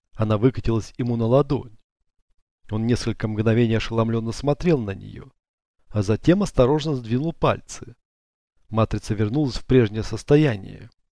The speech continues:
Её части снова, как и раньше, могли двигаться относительно друг друга. Через неделю, которую пришлось потратить на то, чтобы хоть немного привести в порядок дела, запущенные из-за хандры,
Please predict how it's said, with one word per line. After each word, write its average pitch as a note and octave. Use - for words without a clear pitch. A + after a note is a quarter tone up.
Её A#2
части A#2+
снова, C3
как -
и A2+
раньше, E3+
могли A#2
двигаться B2+
относительно A2+
друг C#3
друга. C#3
Через A#2
неделю, F3
которую C3
пришлось C3+
потратить B2
на C#3+
то, -
чтобы C3
хоть C3+
немного C#3
привести B2
в -
порядок A#2
дела, C3
запущенные A2
из-за A2
хандры, A#2+